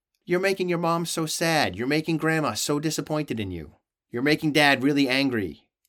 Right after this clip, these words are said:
But maybe we, we replace that and we fight back against that initial impulse and we, we try a different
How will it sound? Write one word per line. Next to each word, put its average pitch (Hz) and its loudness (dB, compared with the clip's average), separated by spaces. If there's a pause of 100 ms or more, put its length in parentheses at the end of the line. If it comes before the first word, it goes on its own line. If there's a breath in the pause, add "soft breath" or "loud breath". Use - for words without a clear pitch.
(380)
But 156 2
maybe 175 2
we, 180 -2
we 160 0
replace 160 -2
that 92 -8
and 113 -8
we 113 -2
fight 131 -2
back 127 0
against 110 -6
that 110 -2
initial 107 -4 (760)
impulse 117 -8
and 117 -6
we, 127 -2
we 143 -2
try 147 2
a 165 2
different 160 -2